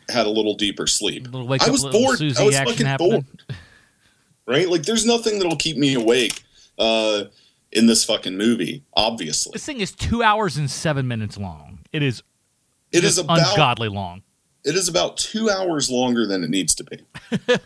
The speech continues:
Speaker 2: I mean, like, when, I mean, people, like, I was in, I was in the theater with, when, when, when people saw this trailer, and they laughed at how stupid it looked then. But, I mean,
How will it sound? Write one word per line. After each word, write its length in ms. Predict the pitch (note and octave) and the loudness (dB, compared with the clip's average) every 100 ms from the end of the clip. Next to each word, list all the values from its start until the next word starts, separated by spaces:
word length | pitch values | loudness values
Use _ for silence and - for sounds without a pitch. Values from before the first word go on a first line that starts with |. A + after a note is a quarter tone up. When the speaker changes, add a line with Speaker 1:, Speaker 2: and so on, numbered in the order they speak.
| C4+ C4 _ D4 - _ _ _ _ _ _ _ _ _ | -6 -8 _ -12 -12 _ _ _ _ _ _ _ _ _
Speaker 2:
I 80 | G#3 | -20
mean, 320 | A#3+ A#3 - - | -18 -14 -14 -10
like, 240 | G#3+ G#3 | -12 -8
when, 200 | G#3+ A#3+ - | -6 -6 -4
I 40 | |
mean, 180 | A3 G#3 | -4 0
people, 380 | C4+ E4+ D4 F#3+ | 0 0 0 -2
like, 320 | F3+ F#3 - - - - | -2 -2 -6 -20 -18 -12
I 100 | - | -8
was 180 | C#4 C4+ | -8 -8
in, 160 | B3 - - - - F#3 | -12 -14 -16 -16 -20 -16
I 60 | G#3+ | -12
was 100 | C4 | -10
in 100 | C4+ | -8
the 100 | G3+ | -8
theater 540 | - F3+ F3+ D#3 C3+ | -8 -8 -4 -4 -4
with, 480 | C3 C3 C#3 C#3 B2+ _ | -6 -10 -6 -6 -8 _
when, 200 | D3 D3 | -8 -6
when, 180 | C#3+ C#3 C3 | -6 -8 -8
when 160 | B2+ C3+ | -8 -6
people 300 | E3 C#3+ B2+ | -6 -6 -8
saw 260 | - C3 C3 | -6 -4 -2
this 220 | A#2 G#2 | -4 -8
trailer, 480 | - B2+ A#2+ G2+ F2 - - - - | -8 -4 -4 -4 -8 -16 -20 -18 -6
and 100 | F3 | 0
they 100 | F#3 | 0
laughed 440 | D#3+ C#3 E3+ E3+ - | 0 4 4 2 -4
at 80 | |
how 180 | A#2+ C3+ | -4 -4
stupid 500 | B2 - - C#3+ C3+ | -4 -6 -2 -2 -2
it 80 | B2+ | -6
looked 260 | A#2+ A2+ - | -6 -8 -6
then. 360 | G#2+ C#2 G#2 - _ _ _ _ - - - _ _ | -6 -8 -14 -20 _ _ _ _ -20 -20 -20 _ _
But, 200 | D3+ D3+ | -4 -4
I 40 | D3 | -4
mean, 240 | D#3+ D#3 | -4 -4